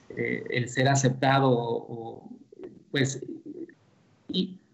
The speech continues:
y, y, y sí siento que falta contenido muchas veces, ¿no? He encontrado también en Instagram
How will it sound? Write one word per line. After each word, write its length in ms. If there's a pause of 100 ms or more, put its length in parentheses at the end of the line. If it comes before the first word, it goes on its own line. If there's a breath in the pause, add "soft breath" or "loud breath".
(140)
y, 280
y, 20 (200)
y 80
sí 180
siento 380
que 100
falta 460
contenido 500
muchas 300
veces, 280
¿no? 140
He 40
encontrado 360
también 240
en 60
Instagram 500